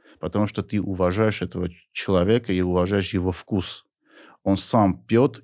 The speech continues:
и решает, как, э, ну, он с-, понимает в этом. Ему не надо дословно объяснять, как, не знаю, э, покупа-, э, кто человек, который ка-,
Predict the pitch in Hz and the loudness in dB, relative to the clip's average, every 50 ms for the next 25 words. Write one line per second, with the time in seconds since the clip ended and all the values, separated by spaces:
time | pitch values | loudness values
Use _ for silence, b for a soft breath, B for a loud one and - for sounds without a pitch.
0 | - 95 95 95 95 95 - - 110 107 104 107 - - - - 71 85 _ - | -6 -2 -2 -2 -2 -2 0 2 2 2 2 0 -6 -12 -8 -8 -8 -8 _ -16
1 | - - - 82 82 - - _ _ _ - - _ _ _ _ _ _ - - | -16 -12 -10 -10 -10 -12 -14 _ _ _ -20 -20 _ _ _ _ _ _ -20 -20
2 | - - - 101 101 92 90 - _ - - - - - - 104 104 107 107 - | -8 -2 0 2 2 2 0 -4 _ -14 -14 -12 -10 -4 -2 0 0 0 -2 -6
3 | - - - - 110 110 117 117 123 120 110 95 117 - 92 87 85 - - 82 | -14 -6 0 2 4 4 6 6 6 4 4 2 0 0 -2 -2 -2 -4 -8 -10
4 | 82 - _ _ - 101 104 104 104 107 107 107 107 110 113 110 101 98 - B | -10 -12 _ _ -8 -6 -4 -2 0 0 0 0 2 2 0 2 0 -2 -4 B
5 | B B B - 101 98 92 - - 110 104 98 95 98 90 87 80 76 90 87 | B B B -2 0 0 0 0 0 0 2 2 2 2 2 2 0 -2 -4 -4
6 | - - 110 117 113 - - - 87 87 - 90 87 85 95 92 90 87 87 B | 0 0 0 0 0 -2 -4 -4 -4 -2 -2 -2 -2 0 0 2 2 0 -2 B
7 | B B B B B B - - 80 82 82 80 80 80 80 78 85 85 - - | B B B B B B -8 -4 -2 -2 0 0 0 -2 -2 -4 -6 -4 -2 -2
8 | - - - 92 - 98 98 - - 92 90 87 - - _ _ _ - - _ | -2 -2 -2 -2 0 0 0 0 0 -4 -6 -6 -10 -20 _ _ _ -20 -20 _
9 | - - - 104 104 98 78 69 - - - 87 92 95 98 - - - _ - | -16 -6 0 2 2 2 2 0 -4 -4 -2 0 0 0 -2 -6 -10 -12 _ -6
10 | 98 90 - 85 90 - 170 170 - - 87 | -6 -6 -6 -6 -6 -4 -4 -4 -4 -6 -8